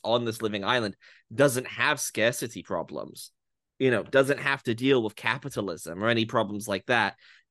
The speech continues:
You have other problems. And, like, it creates conflicts that are very different from the kind that you would normally get in X-Men, which is normally, like,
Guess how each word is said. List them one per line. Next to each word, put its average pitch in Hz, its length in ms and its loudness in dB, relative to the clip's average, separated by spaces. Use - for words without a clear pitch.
You 143 120 -2
have 156 340 0
other 160 240 4
problems. - 720 -8
And, 147 320 2
like, 135 240 4
it 151 140 -6
creates 143 680 4
conflicts 127 800 -2
that 147 220 4
are 143 60 6
very 147 360 4
different 127 440 0
from 143 140 -6
the 131 60 -2
kind 117 360 0
that 113 100 -6
you 123 80 0
would 117 180 4
normally 113 280 2
get 110 180 0
in 110 100 0
X-Men, 127 460 0
which 113 180 0
is 113 140 -4
normally, 120 320 4
like, 113 260 2